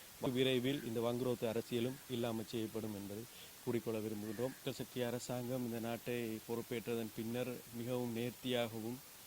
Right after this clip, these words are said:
நீதியான முறையிலும் அதே நேரம், அஹ்,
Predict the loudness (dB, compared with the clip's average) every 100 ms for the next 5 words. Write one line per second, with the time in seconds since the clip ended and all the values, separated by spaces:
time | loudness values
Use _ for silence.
0 | -10 -2 2 4 2 2 0 0 0 0
1 | 0 -2 -2 -2 -2 -2 -4 -8 -14 -16
2 | -16 -16 -12 -8 -6 -6